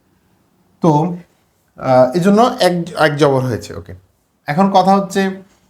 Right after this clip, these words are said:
হাজা, হাজার আমেলকে, এখানে রফা নসব কে দিল? তো এটা তো আমাদের জানা আবশ্যক। এটার ক্ষেত্রে আপনাকে বলবো, আহ, সেটা হচ্ছে এই যে ইসমু,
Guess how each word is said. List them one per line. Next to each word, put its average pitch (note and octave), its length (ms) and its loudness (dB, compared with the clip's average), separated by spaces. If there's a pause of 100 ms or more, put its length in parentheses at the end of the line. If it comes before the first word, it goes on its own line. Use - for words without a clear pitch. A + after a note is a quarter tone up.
(200)
হাজা, F#3 440 2
হাজার F3+ 400 2
আমেলকে, B2+ 460 -2
এখানে D#3 300 -4
রফা D3+ 520 0
নসব C#3+ 340 -4
কে E3+ 160 -4
দিল? A#2 260 0 (600)
তো E3+ 60 -2
এটা E3+ 160 2
তো F3 80 2
আমাদের D#3 260 2
জানা C#3 220 2
আবশ্যক। C3 480 -4 (200)
এটার G3 260 0
ক্ষেত্রে F3 360 -2
আপনাকে C#3+ 420 -2
বলবো, B2+ 480 -2 (440)
আহ, A#2 340 2
সেটা C3+ 280 -2
হচ্ছে E3 640 0 (420)
এই F3 140 2
যে F3+ 180 4
ইসমু, C3 440 -2